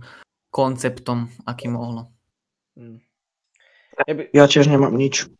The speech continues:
Speaker 2: ja by som možno ešte vyzdvihol Andreho Greena, ktorý sa podľa mňa naštartoval, by som tak, tak, tak medzník,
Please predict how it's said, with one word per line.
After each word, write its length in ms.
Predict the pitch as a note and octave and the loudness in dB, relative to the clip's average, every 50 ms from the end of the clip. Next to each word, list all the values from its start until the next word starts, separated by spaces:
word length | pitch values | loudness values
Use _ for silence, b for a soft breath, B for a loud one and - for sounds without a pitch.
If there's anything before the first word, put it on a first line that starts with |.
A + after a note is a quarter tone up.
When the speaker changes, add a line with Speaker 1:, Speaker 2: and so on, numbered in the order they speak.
| _ _ | _ _
Speaker 2:
ja 100 | C#3 D3 | -8 -8
by 120 | D3+ D3+ D3+ | -6 -8 -8
som 160 | - D3+ C#3+ | -10 -8 -8
možno 240 | C#3+ D3 D3 D3 C#3 | -8 -8 -6 -8 -8
ešte 180 | C#3 - - | -8 -8 -10
vyzdvihol 480 | C#3 B2 C3 C#3 C3 C3 C#3+ D3+ D3 B2 | -8 -6 -6 -8 -6 -6 -4 -4 -2 -2
Andreho 400 | A#2 A#2+ C3 C3+ C3+ B2 C3 A#2+ | -2 -4 -4 -6 -6 -8 -6 -8
Greena, 380 | A#2+ A#2+ A#2+ A#2+ A#2+ A#2+ B2 B2+ | -8 -8 -10 -10 -8 -8 -8 -4
ktorý 300 | - - B2 A#2 A#2+ A#2 | -4 -4 -4 -4 -10 -14
sa 260 | - - B2 A#2 A#2 - _ _ _ _ _ _ | -12 -12 -10 -12 -12 -14 _ _ _ _ _ _
podľa 240 | - D3 D3 D#3 | -8 -4 -2 -2
mňa 140 | D3 C#3+ C#3 C3+ | -2 -2 -4 -2
naštartoval, 1040 | C#3 C#3 C#3+ - - D3+ C#3 C3 - D#3 C#3 C3 C3+ C3+ C3+ C#3 C#3 C#3 C#3 _ _ _ _ _ _ _ _ _ _ _ | -2 -2 -2 -4 -4 -4 -4 -4 -6 -6 -2 0 2 2 2 0 -2 -6 -12 _ _ _ _ _ _ _ _ _ _ _
by 120 | _ - C#3+ | _ -14 -12
som 140 | C3 C#3+ B2+ | -12 -12 -14
tak, 240 | - _ - C#3+ - | -14 _ -14 -16 -8
tak, 240 | _ - C3 - - _ _ | _ -8 -8 -8 -10 _ _
tak 280 | _ C3+ C3 - - - - - _ _ _ _ _ _ _ - | _ -6 -6 -6 -12 -20 -20 -20 _ _ _ _ _ _ _ -12
medzník, 640 | D3 D3+ D#3 D#3+ C#3 C#3 C#3+ D3 D#3 D#3+ D3+ - | -2 0 0 0 0 -4 -6 -6 -6 -8 -8 -12